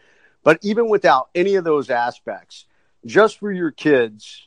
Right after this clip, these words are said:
or anyone to go through, uh, basic military training or any of the advanced trainings, I mean, they, they learn the basic principles of being a good human being. You learn how to be an effective leader. You learn how to be an effective member of a team.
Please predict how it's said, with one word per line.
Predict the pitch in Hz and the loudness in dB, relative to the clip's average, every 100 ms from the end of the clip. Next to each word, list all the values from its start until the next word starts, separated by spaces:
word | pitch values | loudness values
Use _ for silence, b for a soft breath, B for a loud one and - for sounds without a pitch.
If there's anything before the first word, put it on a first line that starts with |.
| _ | _
or | 117 131 | -8 -4
anyone | 170 170 135 120 | 0 0 0 -4
to | 107 | -2
go | 135 156 | -2 -2
through, | - 147 135 131 135 - | -4 -6 -4 -4 -8 -12
uh, | 110 104 104 104 _ _ _ - 113 | -12 -10 -12 -14 _ _ _ -20 2
basic | 147 165 - 170 - | 6 6 6 2 6
military | 147 143 139 147 123 | 8 8 8 6 4
training | - 143 139 135 131 | 2 0 2 2 0
or | 117 | 0
any | 127 165 | 2 2
of | 139 | 2
the | |
advanced | 120 107 123 113 - | -2 -2 -6 -6 -6
trainings, | 135 123 107 101 | -4 -4 -6 -10
I | 117 | -10
mean, | 117 | -6
they, | 143 160 139 | -4 -4 -4
they | 131 131 | -4 -2
learn | 143 170 180 | -2 -2 -2
the | 165 | -6
basic | 110 139 156 - - | -2 0 0 -6 -8
principles | - 147 - _ 117 117 - B B - | -2 -2 -4 _ -8 -8 -12 B B 0
of | 139 107 | 0 2
being | 143 160 151 127 | 2 2 2 0
a | 113 | -2
good | 101 135 139 | 0 2 2
human | 117 127 120 107 | 0 -6 -6 -8
being. | 95 107 113 95 | -6 -4 -4 -6
You | 95 110 113 | -8 -6 -2
learn | 127 147 143 | 2 2 2
how | 131 131 | 0 -2
to | 120 | -2
be | 123 | -4
an | 120 | -4
effective | - 131 123 117 98 | -4 -6 -6 -10 -8
leader. | 120 127 104 101 | -6 -6 -8 -10
You | 110 | -8
learn | 131 139 135 | -4 -4 -4
how | 131 | -6
to | |
be | 117 | -8
an | 117 | -10
effective | - 131 - 123 | -4 -4 -4 -10
member | 120 113 | -14 -14
of | 101 | -16
a | 104 | -14
team. | - 127 110 | -8 -6 -8